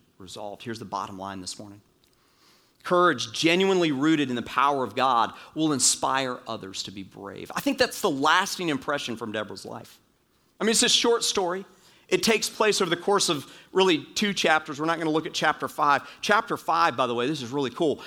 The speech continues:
When they had won this battle, she and Brock get together and they write a song. And they sing a praise song to God. It's one of the first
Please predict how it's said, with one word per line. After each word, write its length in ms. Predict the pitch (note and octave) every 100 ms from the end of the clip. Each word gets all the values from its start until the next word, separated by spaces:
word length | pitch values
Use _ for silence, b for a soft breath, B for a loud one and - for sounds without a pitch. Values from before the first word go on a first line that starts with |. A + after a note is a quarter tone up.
| B
When 220 | C#3+ E3+ E3
they 200 | G#3 A#3
had 100 | E3
won 260 | E3 F#3+
this 160 | F#3 -
battle, 400 | D3+ D3+ F3+ F#3+ B
she 260 | B - A3
and 140 | F3+
Brock 360 | D3 D3+ D#3+ D3+
get 120 | E3+
together 480 | - C#3 D3+ E3 E3+ B B B _ -
and 200 | C3 B2+
they 120 | C3
write 240 | B2 B2+
a 40 | A2+
song. 400 | - A#2 F#2+ F#2 _ _ _ _ -
And 100 | A2
they 60 | G2
sing 480 | - C#3+ B2 F2+ - -
a 80 | -
praise 300 | - G2 -
song 260 | - G1+
to 80 | -
God. 220 | F#2+ F2+
It's 100 | -
one 120 | F#3+ D#3+
of 60 |
the 80 | -
first 460 | - F#3+ F3+ -